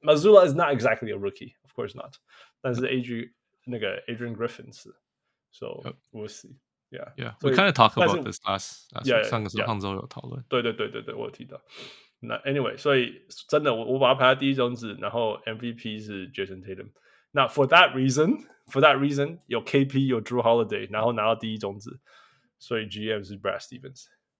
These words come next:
Speaker 1: 我每一次都选，
Speaker 2: OK。
Speaker 1: 我每年，每年Brad Stevens is gonna s-，end up somewhere on my ballot and he never gets it。<laughs>
Speaker 2: <laughs>
Speaker 1: 从来没有赢过。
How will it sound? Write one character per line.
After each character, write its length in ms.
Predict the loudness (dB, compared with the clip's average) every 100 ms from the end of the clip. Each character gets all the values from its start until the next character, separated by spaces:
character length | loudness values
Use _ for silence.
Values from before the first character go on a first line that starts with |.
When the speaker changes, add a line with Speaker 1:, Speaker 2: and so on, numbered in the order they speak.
| _ _ _ _ _ _
Speaker 1:
我 120 | -2 2
每 160 | 4
一 40 | 2
次 200 | 2 4
都 160 | 4
选， 180 | 2 -2
Speaker 2:
OK。 80 | 2
Speaker 1:
我 40 | 4
每 220 | 4 4
年， 340 | 2 2 -4 -12 -12
每 240 | 0 4 4
年 400 | 8 8 8 8
Brad 180 | 10 10
Stevens 340 | 6 8 8
is 60 | 8
gonna 180 | 2 2
s-，end 580 | 0 -8 _ 6 8
up 120 | 8 4
somewhere 460 | 8 8 10 6
on 40 | 6
my 100 | 4
ballot 380 | 8 8 8
and 100 | 4
he 160 | 0 2
never 240 | 0 -2
gets 320 | -2 -2 -6 -10
it。 60 | -16 _ -12
<laughs> 3250 | 0 2 2 -2 -4 6 6 8 4 4 0 0 -4 -2 -6 -4 6 6 6 0 -2 0 -2 -2 -6 -14 -2 -2 -2 -4 0 0
Speaker 2:
<laughs> 40 |
Speaker 1:
从 160 | 0 0
来 80 | 0
没 100 | 0
有 100 | -2
赢 220 | -6 -14
过。 260 | -12 -14